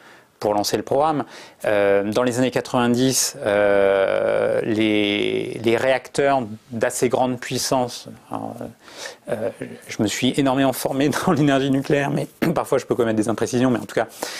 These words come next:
on a, on a, on avait des, des réacteurs neuf cents mégawatts, euh, sous licence américaine au départ, Westinghouse. Euh, donc ça, c'est les années soixante-dix, quatre-vingts, c'est le plan Mesmer. Euh,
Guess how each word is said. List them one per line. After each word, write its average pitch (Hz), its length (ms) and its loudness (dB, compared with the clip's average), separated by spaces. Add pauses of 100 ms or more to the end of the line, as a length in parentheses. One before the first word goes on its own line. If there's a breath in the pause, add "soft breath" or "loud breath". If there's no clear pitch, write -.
(340 loud breath)
on 110 120 0
a, 110 160 -2
on 110 100 -4
a, 101 360 0
on 107 120 -2
avait 107 260 0
des, 104 280 0 (140)
des 104 180 2
réacteurs 110 640 0 (260)
neuf 120 140 2
cents - 160 -2
mégawatts, 113 580 2 (260)
euh, 107 260 -2
sous - 200 0
licence 117 460 0
américaine 107 440 -2
au 101 40 -6
départ, 139 420 -2
Westinghouse. 113 680 -2 (1400 loud breath)
Euh, 107 720 0
donc 117 220 -4
ça, 131 100 0
c'est 117 140 -2
les 110 160 2
années 110 380 2
soixante-dix, 107 840 0
quatre-vingts, 117 600 -2 (640)
c'est - 160 0
le 107 60 -2
plan 113 200 0
Mesmer. 117 600 0 (880 loud breath)
Euh, 104 760 0